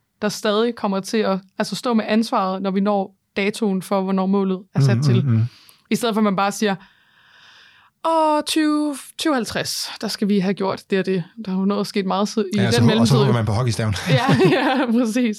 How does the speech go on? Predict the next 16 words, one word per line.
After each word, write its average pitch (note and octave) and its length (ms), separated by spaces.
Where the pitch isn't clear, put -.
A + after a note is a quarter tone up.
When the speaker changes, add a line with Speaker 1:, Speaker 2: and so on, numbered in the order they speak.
Speaker 1:
Ja, F3+ 140
så G3 220
<clears throat> - 380
det B3 140
tror B3 120
jeg, A3 100
det, G3+ 120
det G#3+ 60
er A3+ 40
de A3 100
vigtigste, G3+ 680
sådan, F#3+ 280
lektioner G3 460
med F#3 240
herfra, F#3 500
øh, F#3 360